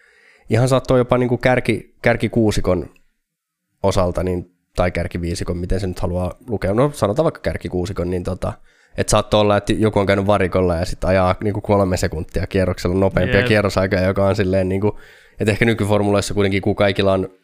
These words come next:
Speaker 1: suurin piirtein sama bensamäärä, niin, niin yleensä ei oo totuttu ihan noin raakoihin niinku rengaseroihin.
Speaker 2: Jep, se Verstappenin softistintti oli kyllä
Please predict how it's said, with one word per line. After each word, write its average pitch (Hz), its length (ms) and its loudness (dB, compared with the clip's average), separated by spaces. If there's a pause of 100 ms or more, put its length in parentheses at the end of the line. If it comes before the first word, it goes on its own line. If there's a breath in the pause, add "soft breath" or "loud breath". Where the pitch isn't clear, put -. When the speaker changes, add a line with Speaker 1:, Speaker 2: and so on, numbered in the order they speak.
Speaker 1:
suurin 120 320 2
piirtein 90 320 0
sama 90 200 -4
bensamäärä, 92 600 -2
niin, - 400 -10
niin - 460 -14 (760)
yleensä 104 340 2
ei 92 220 -2
oo 87 60 -2
totuttu - 460 -8
ihan 101 200 0
noin 95 200 0
raakoihin 92 600 -2
niinku 92 260 -4
rengaseroihin. 104 640 0 (160)
Speaker 2:
Jep, 123 220 -4
se 120 360 -8
Verstappenin 117 720 -8
softistintti 127 880 -10
oli 131 200 -8
kyllä - 280 -10